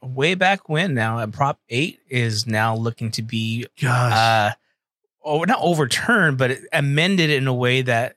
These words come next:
Speaker 1: 'cause it's in our Constitution, right? It,
Speaker 2: Mm-hmm.
Speaker 1: we passed it here as Californians. I know all the church
Speaker 2: Remember that
Speaker 1: in
Speaker 2: fight, brother?
Speaker 1: Cornerstone. I remember we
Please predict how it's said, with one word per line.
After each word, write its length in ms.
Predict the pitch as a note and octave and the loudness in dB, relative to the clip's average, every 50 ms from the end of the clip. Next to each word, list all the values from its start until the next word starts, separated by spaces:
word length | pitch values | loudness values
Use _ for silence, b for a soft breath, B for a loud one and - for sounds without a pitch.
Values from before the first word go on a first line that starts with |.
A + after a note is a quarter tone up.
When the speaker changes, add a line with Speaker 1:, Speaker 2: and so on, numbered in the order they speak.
| _ - | _ -8
Speaker 1:
'cause 120 | - B2+ | -6 -4
it's 140 | D#3+ E3+ - | -2 -2 0
in 80 | F3+ | 0
our 80 | D#3+ C#3+ | -2 -2
Constitution, 680 | - - D#3 D3 - - - - - - - - G2+ | -2 -2 -4 -4 -4 -8 -10 -10 -8 -8 -6 -6 -6
right? 240 | G2+ G2+ B2+ - - | -6 -6 -6 -6 -6
It, 140 | - A#2+ C3+ | -6 -2 0
Speaker 2:
Mm-hmm. 220 | E3+ F3 F#3 G3+ | 2 4 4 4
Speaker 1:
we 60 | G#3+ | 4
passed 280 | A#2 A2+ A2+ A2+ - - | 2 2 2 0 0 -2
it 80 | G2+ G#2 | -2 -2
here 280 | A#2 A#2+ B2 B2+ C3 B B B B B B B | -4 -2 -2 -2 -4 B B B B B B B
as 100 | A2+ - | -4 -2
Californians. 540 | - C#3 B2+ B2+ - - A#2+ A#2+ C#3 D#3 C#3 | 0 2 0 0 0 -2 -4 -4 -4 -2 -2
I 100 | A#2+ A#2+ | -2 -2
know 100 | A#2 A#2 A#2 | -2 -2 -4
all 80 | A2+ | -4
the 100 | A2 A2+ | -4 -2
church 120 | A2+ D3+ D#3 | -2 0 2
Speaker 2:
Remember 340 | E3 F3+ G#3+ G#3+ G3+ D#3 C#3 | 2 2 2 2 2 2 2
that 200 | C#3 D#3 F#3+ A3 | 2 0 0 0
Speaker 1:
in 40 | A3 | -2
Speaker 2:
fight, 300 | - A3 A#3 B3 - D3 | -2 0 0 0 0 0
brother? 140 | D#3 F3 A#3+ | 0 0 0
Speaker 1:
Cornerstone. 340 | B3 A#3+ F#3 F3+ F#3+ F#3+ E3+ | 0 0 0 0 0 0 0
I 60 | D3 | 0
remember 400 | C#3 C#3 D3 F3 G3+ F#3 D#3 C3 | 0 0 -2 -2 -2 -2 -2 -2
we 180 | B2+ C3+ C#3 | 0 0 0